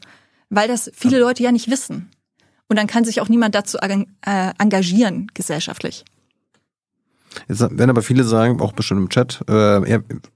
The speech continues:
Speaker 2: Kapitalismus haben wir in Deutschland ja gar nicht. Carola, wir haben ja eine soziale Marktwirtschaft. Er-, erzähl keinen Scheiß.
Speaker 1: Das ist ja einfach nur ein schönerer Name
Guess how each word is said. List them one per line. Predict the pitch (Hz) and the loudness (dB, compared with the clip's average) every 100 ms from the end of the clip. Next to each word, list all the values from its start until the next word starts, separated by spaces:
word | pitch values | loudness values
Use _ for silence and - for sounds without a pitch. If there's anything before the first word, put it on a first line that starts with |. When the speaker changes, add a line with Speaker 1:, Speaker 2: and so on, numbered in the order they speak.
| _ | _
Speaker 2:
Kapitalismus | - - 95 101 107 | -4 0 2 0 -4
haben | 117 | 0
wir | 117 | 0
in | |
Deutschland | 92 90 92 | 0 -2 -4
ja | 85 | -6
gar | 85 | -6
nicht. | 87 98 _ _ _ _ - | -8 -12 _ _ _ _ -18
Carola, | - 90 87 | -6 -2 0
wir | 87 | 0
haben | 98 | 2
ja | |
eine | 98 | 2
soziale | 101 95 98 95 | 0 0 2 2
Marktwirtschaft. | 87 92 110 - 117 - - _ - - - | 2 2 -2 0 -4 -4 -20 _ -20 -20 -8
Er-, | 104 - | -8 -2
erzähl | 107 - 110 | -2 0 -2
keinen | 98 101 | 0 0
Scheiß. | - 113 - - _ _ _ _ _ - - _ _ _ | -2 -10 -14 -16 _ _ _ _ _ -20 -20 _ _ _
Speaker 1:
Das | - 175 | -8 -6
ist | - | -6
ja | 202 | -4
einfach | 185 190 208 | -4 0 0
nur | 190 | 0
ein | 175 | -2
schönerer | - 208 214 220 | 0 2 2 2
Name | 185 180 180 220 269 285 | 0 0 2 4 4 2